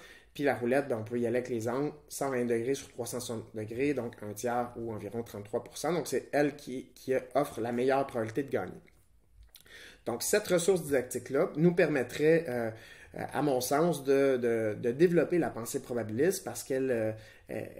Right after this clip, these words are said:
elle amène en fait à, à déployer plusieurs des éléments dont on a parlé, euh, plus tôt dans cette capsule. Donc, euh, je vous, euh, invite en fait à noter ce que vous retenez de cette capsule vidéo-là.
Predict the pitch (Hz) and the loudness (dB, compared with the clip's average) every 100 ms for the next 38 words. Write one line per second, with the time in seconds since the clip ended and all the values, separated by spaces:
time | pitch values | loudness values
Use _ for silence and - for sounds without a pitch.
0 | - - 127 123 143 165 165 123 156 151 | -10 -2 0 2 2 2 0 -4 -2 -2
1 | 127 117 113 - 123 139 143 135 131 165 | -2 -4 -6 -8 0 0 4 2 4 2
2 | 165 170 151 175 160 139 127 123 131 147 | 0 2 4 6 6 4 2 2 2 0
3 | 135 123 117 110 110 123 139 117 110 135 | 0 0 -2 -4 -4 0 2 0 -2 -8
4 | 160 160 123 - - - - - - - | -6 -4 -6 -10 -12 -12 -14 -16 -20 -20
5 | _ _ _ _ _ _ _ _ - - | _ _ _ _ _ _ _ _ -20 -20
6 | - - - - - 127 156 156 139 139 | -20 -20 -20 -12 -6 2 8 8 8 2
7 | 160 160 147 135 143 165 196 214 151 180 | 4 8 8 8 6 6 6 4 0 0
8 | 190 147 123 120 120 139 170 170 226 - | 2 4 6 6 4 4 2 4 0 2
9 | 147 135 131 131 170 139 127 123 127 - | 2 2 0 2 2 4 4 4 0 -2
10 | 113 - 123 127 127 151 | -4 -2 -4 0 2 2